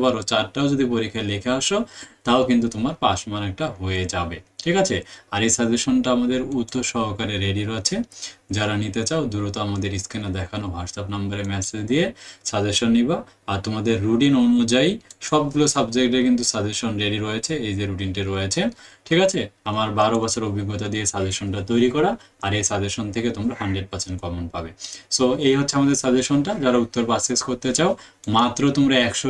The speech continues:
টাকার বিনিময়ে আমাদের কাছ থেকে উত্তরপত্রটা পারচেজ করতে পারবে। আর কোনো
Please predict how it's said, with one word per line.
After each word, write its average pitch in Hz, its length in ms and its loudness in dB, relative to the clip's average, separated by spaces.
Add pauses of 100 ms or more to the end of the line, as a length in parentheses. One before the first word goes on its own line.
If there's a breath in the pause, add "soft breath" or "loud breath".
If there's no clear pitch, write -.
টাকার 131 300 4
বিনিময়ে 117 480 4
আমাদের 113 280 0
কাছ 113 200 -4
থেকে 113 240 -2
উত্তরপত্রটা 104 600 -6
পারচেজ 95 340 -6
করতে 123 200 -2 (100)
পারবে। 135 280 4 (400 loud breath)
আর 110 220 4
কোনো 120 140 4